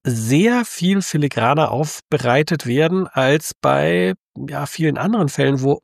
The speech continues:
die gleichen psychologischen Aspekte eigentlich eine große Rolle spielen.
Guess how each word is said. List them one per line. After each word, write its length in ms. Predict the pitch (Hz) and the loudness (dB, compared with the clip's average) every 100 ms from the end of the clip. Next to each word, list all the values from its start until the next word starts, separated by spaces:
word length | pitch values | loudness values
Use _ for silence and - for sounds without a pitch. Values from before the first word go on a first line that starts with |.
| _ - | _ -8
die 120 | 123 | -4
gleichen 540 | 131 156 269 269 175 | 0 4 4 2 -2
psychologischen 600 | - 139 131 131 127 135 | 0 0 0 0 -2 -2
Aspekte 460 | 120 - 117 - - | -4 -2 -4 -4 -6
eigentlich 400 | 123 120 127 - | -4 -2 -4 -4
eine 100 | 127 | -8
große 340 | - 127 - 117 | -6 -6 -4 -2
Rolle 220 | 120 143 | 0 -2
spielen. 320 | - 202 | 0 0